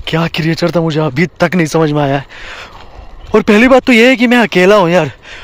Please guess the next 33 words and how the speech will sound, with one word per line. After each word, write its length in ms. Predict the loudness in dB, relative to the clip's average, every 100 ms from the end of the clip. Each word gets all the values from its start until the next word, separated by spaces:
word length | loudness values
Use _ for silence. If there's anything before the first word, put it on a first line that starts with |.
| -14 -6
और 60 |
दूसरी 280 | -2 0 2
बात 160 | 2 2
ये 80 | 2
है 60 |
कि 160 | 2 -2 -4 -16 -16 -18 -6
मेरा 180 | -2 0
कोई, 200 | 0 -2 -4 -16 -20 -20 -20 -18 -6
मुझे 120 | -2
कोई 120 | 0 2
बचाने 420 | 2 2 2 4
वाला 200 | 4 4
नहीं 120 | 2
है। 60 | 2
जे-, 280 | 2 2
देखो 200 | 0 -2 0
कुंदन 320 | -2 0 2
भाई 100 | 2
रहता 260 | 2 2
है 80 | 2
तो 80 | 2
एक 140 | 0 -2 -18 -20 -12
support 380 | -6 0 2 2
मिलता 280 | -2 0 0
है, 80 |
लेकिन 200 | 0 -2
यहाँ 160 | -2 -2
पे 80 | -2
कोई 160 | -2
है 120 | 0 2
ही 120 | 2
नहीं 120 | 0
कि 160 | -2